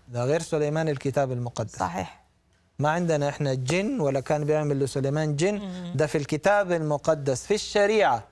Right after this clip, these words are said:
Speaker 1: اللي في إيد سليمان المفروض، لأنه في التثنية سبعتاشر، التثنية سبعتاشر بيقول لازم الملك يكون عنده شريعة في إيده عشان
Speaker 2: نعم.
Speaker 1: هو القاضي اللي بيحكم.
Speaker 2: نعم.
Speaker 1: في الشريعة اللي عنده جان يقتل.
Speaker 2: نعم.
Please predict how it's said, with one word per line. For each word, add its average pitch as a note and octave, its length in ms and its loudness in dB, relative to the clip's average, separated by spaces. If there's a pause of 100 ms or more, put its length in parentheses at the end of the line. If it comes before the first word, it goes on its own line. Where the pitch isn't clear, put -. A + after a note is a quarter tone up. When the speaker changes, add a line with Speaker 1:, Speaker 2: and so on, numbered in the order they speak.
(240)
Speaker 1:
اللي D#3 220 2
في F4 100 -6
إيد A3 200 2
سليمان F#3+ 840 2 (460)
المفروض، C3+ 520 0
لأنه C3+ 220 0
في - 80 -10
التثنية C#3+ 440 -2
سبعتاشر، E3+ 720 -2 (340)
التثنية F#3 360 0
سبعتاشر D3 560 0
بيقول D#3 380 0
لازم F#3+ 300 2
الملك F#3+ 380 2
يكون F3+ 240 0
عنده E3+ 200 0
شريعة D3+ 360 2
في - 100 -8
إيده B2+ 300 -2
عشان G3 160 -4
Speaker 2:
نعم. E3+ 100 -2
Speaker 1:
هو D#3 120 2
القاضي E3+ 380 2
اللي D#3+ 120 0
بيحكم. E3+ 480 -2
Speaker 2:
نعم. F3+ 260 -4 (1040)
Speaker 1:
في - 120 0
الشريعة A3+ 720 4 (720)
اللي F3 220 4
عنده A#3 300 4
جان A3+ 300 4
يقتل. A3 400 0 (160)
Speaker 2:
نعم. F#3 260 -2